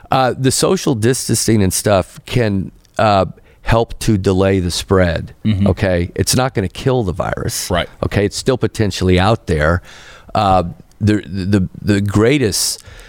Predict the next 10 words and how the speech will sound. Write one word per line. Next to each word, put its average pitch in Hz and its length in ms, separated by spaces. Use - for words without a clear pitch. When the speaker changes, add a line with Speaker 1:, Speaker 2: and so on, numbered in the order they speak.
Speaker 1:
the - 80
three 185 240
greatest 127 420
ways 98 440
to 107 80
stop 113 440
it 87 160
are 87 280
effective 104 540
treatment, 139 500